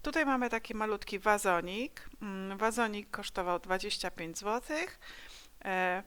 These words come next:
bardzo ładny, pasujący praktycznie do każdego wnętrza, więc myślę, żeby się gdzieś tam, e, wszędzie w domu znalazło. Pojawiły się również takie pastelowe, zielone, mm, ręczniki. Ręcznik kosztował dwadzieścia pięć złotych i to jest wymiar pięćdziesiąt na sto, czyli taki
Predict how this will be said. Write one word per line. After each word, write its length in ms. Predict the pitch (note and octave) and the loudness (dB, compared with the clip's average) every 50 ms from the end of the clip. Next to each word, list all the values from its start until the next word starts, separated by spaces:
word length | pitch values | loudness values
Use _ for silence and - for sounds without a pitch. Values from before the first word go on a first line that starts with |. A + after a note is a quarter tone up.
| - - | -2 2
bardzo 340 | - A4+ A4+ - - A3 F3+ | 4 4 4 4 4 4 8
ładny, 680 | F3+ F3 F#3+ D#4+ - - F#4 E4 D#4 D4+ D4 C#4+ C#4 C4+ - - | 10 12 12 12 10 6 0 0 2 2 2 2 0 -2 0 0
pasujący 540 | A#3+ A3+ - B3 A#3 G#3+ G#3 G#3 - - - | 0 0 0 0 0 2 0 0 -2 -6 -2
praktycznie 560 | - F#3+ F#3 - - A#3+ A#3 - - A#3 G#3 | -2 -2 -2 0 0 -2 0 0 -2 -2 0
do 160 | F#3+ F#3+ F#3 | 0 0 0
każdego 560 | - F#3+ F3+ F#3 F#3 F#3+ F#3+ G3+ G#3 G3 F3+ | 0 -2 -4 -2 -2 -2 -2 0 2 0 0
wnętrza, 600 | F3 E3+ F3 F3 F3 F#3 G#3 - - - G3 G3 | 0 -2 0 0 0 0 0 -2 0 2 0 0
więc 320 | - F3 F3+ F3+ - - G3 | 0 -2 -6 -8 -8 -8 -6
myślę, 320 | F#3+ - - - G3 F#3 | -4 -4 -2 -2 -2 0
żeby 240 | F#3 F3 - F#3+ F#3+ | 0 -2 -2 0 0
się 180 | - - F#3 | 2 4 4
gdzieś 320 | - - - G3+ G#3 - - | 4 4 2 -2 -2 0 2
tam, 280 | - G3+ F#3 F3+ F3 | 4 4 4 4 2
e, 360 | E3+ - F#3 E3+ E3+ E3 E3 F3 | 0 2 2 4 4 4 2 2
wszędzie 400 | - - - G3 G3 - F#3 F#3 | 0 0 0 0 -2 -2 -4 -2
w 80 | - | 0
domu 260 | - F#3+ F#3+ F#3+ F#3 | 0 0 0 0 -2
znalazło. 680 | F3 - F#3+ F#3 F3+ F3 E3+ E3 - - E3 F3 G#3 B3 - - - - - - - - - | -2 0 0 0 2 2 0 0 0 -2 -2 -2 -2 -2 -4 -8 -12 -12 -12 -12 -12 -6 -4
Pojawiły 480 | G3+ F#3 F#3 F#3 F#3+ A#3 B3+ C4+ B3+ | 0 0 0 0 0 0 -2 0 0
się 240 | - - G#3 F#3+ G3 | 0 0 0 0 -2
również 320 | G3 A3 G#3 - G#3 G3+ - | -2 -4 -4 -4 -4 -6 -6
takie 260 | - F#3+ - G#3+ - | -6 -6 -4 -4 -2
pastelowe, 640 | - G3 F#3+ - - G3 F#3+ G#3 G#3 G3+ G3+ G3 | -2 -2 -2 -2 -2 -2 0 0 2 2 2 2
zielone, 580 | - - F#3 F#3+ F#3+ F#3 F#3 F3+ F3+ F3 F3 E3+ | 2 2 4 4 4 4 4 4 2 2 2 2
mm, 380 | E3+ E3 - F#3 F3+ F3 D3+ | 0 -4 -6 -6 -6 -6 -4
ręczniki. 800 | B2 - F#3+ F#3+ F#3+ F#3 - - - E3 - - - G3 G#3 G#3+ | -2 0 2 2 2 0 -2 -4 -4 -6 -6 -6 -4 -2 0 0
Ręcznik 460 | G#3 G#3+ G#3+ - - - G#3 G#3 - | 0 0 0 -2 -4 -4 -4 -6 -6
kosztował 460 | - G#3 - - - G#3+ G3+ G#3 G3+ | -6 -6 -6 -4 -4 -4 0 0 0
dwadzieścia 380 | - - G3+ G3+ G3 - - G3+ | 2 2 2 2 2 0 -2 -2
pięć 240 | - - F#3+ F3+ - | -4 -4 -6 -2 0
złotych 300 | B3 C4 C4+ C4+ A#3 - | 0 0 0 -2 -4 -4
i 40 | G#3 | -2
to 100 | - G3 | -2 -2
jest 160 | G3 - - | -2 0 -2
wymiar 320 | A3+ A3+ G#3+ G#3 G#3 - | -2 0 2 0 0 -2
pięćdziesiąt 560 | - F#3+ F3 F3 F#3 A3 - - G#3+ - - | -4 -8 -8 -6 -4 -2 -2 0 0 -2 -2
na 140 | G3+ G3 F#3+ | 0 0 0
sto, 300 | - - - G#3 E3+ F3 | 0 0 0 0 0 0
czyli 280 | - - F#3+ F3+ F#3 F#3 | 0 -2 -4 -4 -2 -2
taki 400 | - G3+ - - G3+ G3+ G#3 | -2 -4 -4 -4 -6 -6 -6